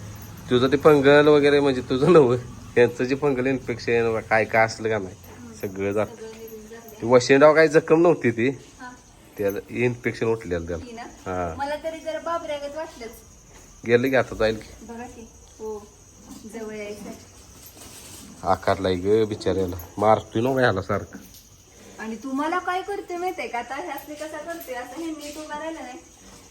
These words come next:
Speaker 2: तिकडं तिकडं पाडाय बघते, मागणं सीट
Speaker 1: आणि
Speaker 2: ढकलून द्यायला ठुमका मारते.
Speaker 1: हम्म, बसा.
Speaker 2: बस, बस. बस.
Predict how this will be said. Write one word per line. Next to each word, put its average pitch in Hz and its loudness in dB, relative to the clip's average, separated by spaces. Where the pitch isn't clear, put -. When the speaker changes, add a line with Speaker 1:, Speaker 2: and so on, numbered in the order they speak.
Speaker 2:
तिकडं 285 -10
तिकडं 311 -10
पाडाय 294 -6
बघते, 226 -12
मागणं 233 -8
सीट - -8
Speaker 1:
आणि 117 4
Speaker 2:
ढकलून - -8
द्यायला 214 -10
ठुमका 277 -12
मारते. 269 -12
Speaker 1:
हम्म, 101 -4
बसा. 131 10
Speaker 2:
बस, 269 -12
बस. 254 -12
बस. 311 -14